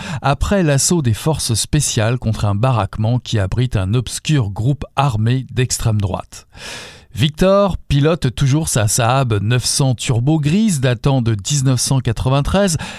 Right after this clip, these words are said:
l'année de la dernière Coupe Stanley du Canadien de Montréal. Il renoue enfin avec Jacinthe Taillon depuis qu'il a remis sa démission à Marc Pichet, le directeur du S P V M, après l'enquête sur le graffiteur dont violence à l'origine.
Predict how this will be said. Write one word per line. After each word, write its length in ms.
l'année 400
de 100
la 160
dernière 460
Coupe 200
Stanley 560
du 220
Canadien 500
de 60
Montréal. 640
Il 180
renoue 380
enfin 440
avec 260
Jacinthe 520
Taillon 440
depuis 420
qu'il 180
a 100
remis 380
sa 220
démission 640
à 80
Marc 400
Pichet, 340
le 100
directeur 520
du 180
S 140
P 120
V 140
M, 280
après 280
l'enquête 360
sur 220
le 120
graffiteur 720
dont 180
violence 500
à 60
l'origine. 540